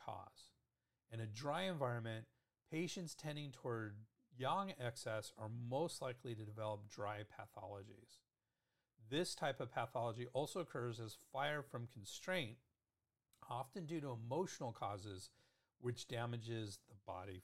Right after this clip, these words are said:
fluids. Because the lungs are responsible for directing the body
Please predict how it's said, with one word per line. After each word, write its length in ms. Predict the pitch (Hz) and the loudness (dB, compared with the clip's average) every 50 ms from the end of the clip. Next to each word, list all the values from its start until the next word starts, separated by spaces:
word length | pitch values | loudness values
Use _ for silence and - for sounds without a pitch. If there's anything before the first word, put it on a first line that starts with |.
| - - - | -14 -18 -14
fluids. 600 | 101 98 92 92 92 95 - _ - - - - _ _ _ _ _ _ _ _ _ _ _ _ _ _ _ _ _ _ _ _ _ _ _ _ _ _ _ _ _ _ _ _ _ _ _ _ _ _ _ _ _ _ _ _ _ _ _ _ _ | -12 -12 -12 -12 -12 -16 -18 _ -14 -14 -14 -14 _ _ _ _ _ _ _ _ _ _ _ _ _ _ _ _ _ _ _ _ _ _ _ _ _ _ _ _ _ _ _ _ _ _ _ _ _ _ _ _ _ _ _ _ _ _ _ _ _
Because 360 | 143 120 - - 170 175 175 180 | -10 -8 0 4 4 4 4 2
the 80 | 190 | 0
lungs 260 | 180 185 170 160 147 | 0 0 0 0 -2
are 80 | 160 143 | -2 -2
responsible 560 | 131 123 120 - 135 131 123 - 147 131 120 - | -2 -2 -2 -2 -4 -4 -4 -2 -4 -4 -4 -4
for 120 | - 120 | -6 -6
directing 460 | 107 113 113 120 123 123 - - 151 139 | -4 -2 0 0 0 0 0 -6 -6 -6
the 80 | 127 | 0
body 260 | 117 120 107 107 104 | 0 0 0 0 -2